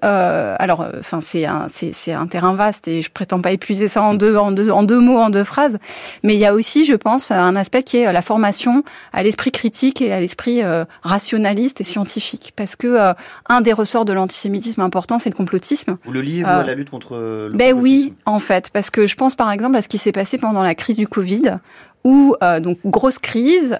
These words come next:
Speaker 1: euh, les gens, euh, s'angoissent parce que c'était angoissant comme toutes les grandes crises, et, euh, devant, euh, euh, l'espèce, l'apparent flottement,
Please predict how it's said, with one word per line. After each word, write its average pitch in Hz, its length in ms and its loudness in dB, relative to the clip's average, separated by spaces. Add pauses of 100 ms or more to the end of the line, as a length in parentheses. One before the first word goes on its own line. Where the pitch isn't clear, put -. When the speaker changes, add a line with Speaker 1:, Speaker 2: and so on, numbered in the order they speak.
(120)
Speaker 1:
euh, 180 240 0
les 190 160 0
gens, 196 360 -2
euh, 156 400 -4
s'angoissent 190 640 -2
parce - 160 -16
que - 80 -10
c'était - 280 -10
angoissant 160 480 -4
comme 196 220 -6
toutes - 180 -14
les 175 80 -6
grandes 160 240 -6
crises, 269 400 -4 (480)
et, 302 360 0 (100)
euh, 196 200 -2
devant, 226 640 0
euh, 180 240 0 (380)
euh, 175 300 -4
l'espèce, 208 500 -4
l'apparent 196 560 -2
flottement, 262 640 2